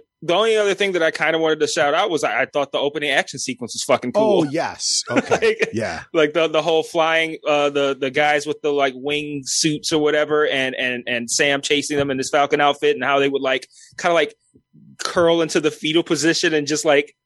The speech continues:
Speaker 1: float into these helicopters.
Speaker 2: Yeah.
Speaker 1: Like, I, I don't know. They did a lot of really cool shit.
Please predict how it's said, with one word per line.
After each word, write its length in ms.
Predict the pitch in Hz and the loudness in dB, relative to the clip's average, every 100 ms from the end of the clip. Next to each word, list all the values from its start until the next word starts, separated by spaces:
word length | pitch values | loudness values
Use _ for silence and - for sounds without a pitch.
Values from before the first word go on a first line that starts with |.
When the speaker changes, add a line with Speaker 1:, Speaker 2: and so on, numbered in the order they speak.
| _ | _
Speaker 1:
float 500 | - - 160 165 160 | -18 -2 2 2 2
into 280 | 165 165 170 | -2 0 -2
these 220 | 160 165 | -2 0
helicopters. 840 | 160 160 170 170 170 180 175 170 | 2 2 2 0 0 0 0 0
Speaker 2:
Yeah. 40 | 170 | 0
Speaker 1:
Like, 120 | 156 | 2
I, 100 | 185 | 2
I 160 | 202 202 | 2 2
don't 20 | 196 | 2
know. 40 | |
They 140 | 170 208 | 2 0
did 120 | 220 | 2
a 60 | |
lot 200 | 185 175 | 4 2
of 120 | 165 135 | 2 -2
really 260 | 151 151 - | -4 -4 -4
cool 200 | 160 147 | -4 -2
shit. 320 | - 165 | -2 0